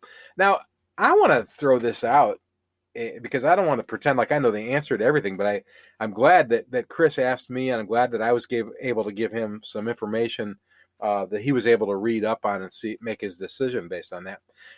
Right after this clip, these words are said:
But if, if you're out there and you're listening to me, uh, right now talk about this and you've got experience with this, uh, please share it with,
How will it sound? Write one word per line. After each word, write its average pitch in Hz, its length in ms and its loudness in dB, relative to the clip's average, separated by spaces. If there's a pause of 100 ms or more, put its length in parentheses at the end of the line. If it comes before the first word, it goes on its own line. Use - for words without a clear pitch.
But 160 120 8
if, 160 100 0 (100)
if 139 240 -4
you're 190 280 4
out 156 280 2
there 110 220 4
and 107 100 -2
you're 120 140 2
listening 135 500 -2
to 127 160 -4
me, 123 480 -6 (160)
uh, 107 340 -6 (140)
right 120 240 0
now 113 160 -6
talk 156 340 0
about 90 220 -10
this - 220 -14
and 101 100 -12
you've 113 140 -12
got 127 220 0
experience 151 580 -4
with 170 160 -8
this, 208 260 -10 (600)
uh, 135 220 4 (440)
please 277 280 2
share 135 380 0
it 85 80 -8
with, 95 200 -8